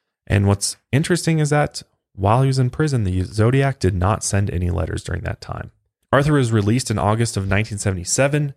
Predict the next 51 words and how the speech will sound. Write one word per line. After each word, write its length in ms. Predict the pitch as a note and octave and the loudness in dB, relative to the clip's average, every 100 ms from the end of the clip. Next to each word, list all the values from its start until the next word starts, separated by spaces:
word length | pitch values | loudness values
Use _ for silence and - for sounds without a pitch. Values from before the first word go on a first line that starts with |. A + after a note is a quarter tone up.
| _ _ | _ _
and 120 | - A2 | 0 4
then 120 | A2+ | 4
on 160 | F#2 | 4
May 160 | G#2 C3 | 2 2
second, 420 | - - F#3 A2 | 0 -2 0 0
nineteen 300 | G2 G2+ G2 | 2 0 -2
seventy-eight, 500 | F#2+ G2 F2+ F2+ - | -2 0 0 0 0
the 80 | F#2+ | 0
Zodiac 460 | G2+ G2 G2+ G2 - | 2 4 4 0 -2
sent 280 | F#2+ - | -4 -4
one 220 | D#2 G2 F#2+ | -2 0 0
final 300 | - F2 F2 | 0 0 0
letter, 340 | F2 C2+ - _ _ | 0 -2 -10 _ _
and 100 | - F2 | -4 -2
it 80 | |
said, 280 | - F2 D#2+ - | 0 -2 -2 -4
"I 60 | F2 | -6
have 120 | D#2 | -4
decided 500 | E2 - G2 G2 G2+ | -4 0 2 2 -2
to 80 | - | -6
start 320 | - E2+ - | 0 0 0
killing 420 | - F2+ F2+ F2+ - | 0 2 4 0 0
again." 480 | F#2+ - D#2+ C2+ - _ _ _ - | 0 0 -2 -6 -16 _ _ _ 0
In 80 | C3+ | 4
nineteen 320 | E3 F3 F3+ | 4 2 2
ninety-one, 480 | D3+ B2+ G#2 A#2 D3 | 4 4 4 4 2
an 140 | - | 4
informant 640 | A2 G#2 - C3+ D#3 D3 - | 4 4 2 2 2 0 2
named 240 | A2 G2 | 0 0
Ralph 500 | F2 G2 G#2+ C3 - | 0 2 2 0 -4
Spinelli 640 | - - G#2 G2 A2+ E2 - _ | -6 0 2 4 4 0 -4 _
was 120 | - - | -4 0
facing 300 | G#2+ G#2+ G2+ | 0 2 0
an 60 | F#2+ | 2
armed 240 | F#2+ F#2 | 0 2
robbery 320 | F#2+ G2+ A2 | 2 2 0
charge, 400 | F#2+ - - - _ _ - | -2 -4 -8 -10 _ _ 2
and 100 | G#2+ | 2
he 80 | |
told 200 | A2 D3+ | 4 0
the 60 | E3 | 0
police 280 | - A#2 - | 0 0 2
that 160 | G#2+ | 0
he 120 | A2 A2+ | 0 -2
could 200 | G2 - | -2 -4
connect 500 | - F#2+ A2+ C3+ - | -6 0 0 -2 -4
Arthur 360 | G#2 G#2 G#2+ G2 | 0 0 2 0
to 140 | - | 0
the 100 | F#2 | -2
Zodiac 400 | F2+ F2+ E2+ E2+ | 0 2 0 -4
killings. 560 | - A#2+ G#2+ G1+ - | 0 2 2 0 -8